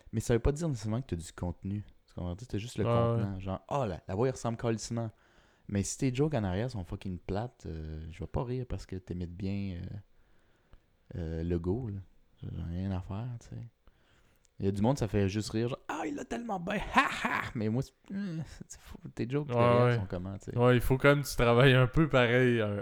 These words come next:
Speaker 2: un texte de,
Speaker 1: Puis j'avais
Speaker 2: de
Speaker 1: cette
Speaker 2: ça.
Speaker 1: impression-là, en-, encore un peu aujourd'hui, que ces imitateurs-là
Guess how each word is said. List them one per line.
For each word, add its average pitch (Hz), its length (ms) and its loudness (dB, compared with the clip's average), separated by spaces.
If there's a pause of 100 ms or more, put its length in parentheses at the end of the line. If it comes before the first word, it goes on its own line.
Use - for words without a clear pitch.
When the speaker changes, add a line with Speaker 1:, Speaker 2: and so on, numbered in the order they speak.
Speaker 2:
un 101 160 -4
texte - 500 -4
de, 101 120 -4
Speaker 1:
Puis 98 260 2
j'avais 101 300 6
Speaker 2:
de 117 40 2
Speaker 1:
cette 110 220 0
Speaker 2:
ça. 110 60 4
Speaker 1:
impression-là, 110 880 2
en-, 87 180 0
encore 117 280 2
un 120 80 0
peu 113 140 -4
aujourd'hui, 98 480 -2
que - 60 -18
ces - 120 -10
imitateurs-là 87 640 -4